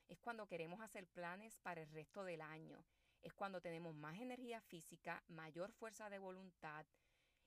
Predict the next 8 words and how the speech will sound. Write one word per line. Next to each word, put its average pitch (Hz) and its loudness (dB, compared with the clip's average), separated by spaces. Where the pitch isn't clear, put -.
y, 180 0
y 175 2
nuestras 165 0
capacidades 160 0
mentales 196 0
están 175 -6
al 165 2
máximo. 147 -4